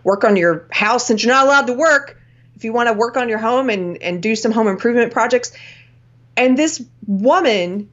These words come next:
this reporter, um, wrote a piece about it, took it upon herself to tattletale on all these Hobby Lobbies as if they're doing something illegal and they're not. And then have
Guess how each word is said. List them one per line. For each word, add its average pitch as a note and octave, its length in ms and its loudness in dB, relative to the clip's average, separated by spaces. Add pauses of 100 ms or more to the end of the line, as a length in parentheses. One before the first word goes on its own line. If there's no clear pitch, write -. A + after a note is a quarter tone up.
this A3 180 -6
reporter, G#3+ 800 0 (380)
um, F#3+ 440 2 (120)
wrote B3 280 2
a D#4+ 60 0
piece E4+ 340 -2
about E3 320 -2
it, E3+ 240 0
took D4+ 200 -4
it F4+ 60 0
upon C#4+ 260 0
herself B3 340 0
to G3+ 100 -4
tattletale A#3 600 -2
on F3+ 100 0
all F#3 160 -2
these F3+ 180 -2
Hobby - 440 -2
Lobbies D#3+ 380 0
as E3 160 2
if B3+ 140 0
they're G#3+ 140 4
doing A3+ 300 2
something G3+ 360 -2
illegal F#3+ 520 2
and G#3+ 160 -2
they're B3 80 2
not. E3+ 320 0 (1000)
And A#3+ 200 2
then B3+ 120 4
have C4+ 460 -2